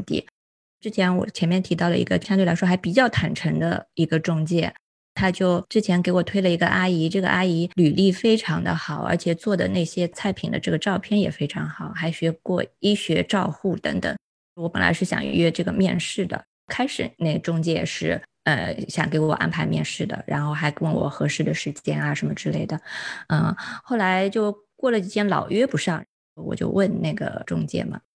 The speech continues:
中介开始是说那个阿姨可能还没有从老家回来啊，在地里面不是特别好联系，等到她老家回来再联系我。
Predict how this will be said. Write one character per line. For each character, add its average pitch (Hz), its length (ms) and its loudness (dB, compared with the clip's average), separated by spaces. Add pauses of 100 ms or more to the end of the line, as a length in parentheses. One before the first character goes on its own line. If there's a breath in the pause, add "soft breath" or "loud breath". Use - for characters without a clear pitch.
(200)
中 175 160 2
介 175 160 2
开 190 180 0
始 - 160 -4
是 - 140 -4
说 156 240 0
那 160 100 0
个 147 160 -4
阿 165 200 0
姨 156 320 0
可 - 140 2
能 147 380 0 (140)
还 170 160 -2
没 170 80 2
有 175 80 4
从 190 160 0
老 175 100 2
家 - 160 0
回 143 200 -2
来 151 120 0
啊， - 220 -8 (560)
在 - 140 4
地 220 180 4
里 - 80 -2
面 - 220 -2
不 165 100 -4
是 175 80 0
特 196 80 -8
别 190 100 0
好 - 220 -2
联 - 240 -6
系， - 180 -12 (220)
等 - 160 -6
到 165 160 2
她 165 180 -4
老 156 140 -2
家 165 160 0
回 - 160 -2
来 151 220 0 (300 loud breath)
再 160 120 2
联 147 220 0
系 - 160 -6
我。 - 200 -8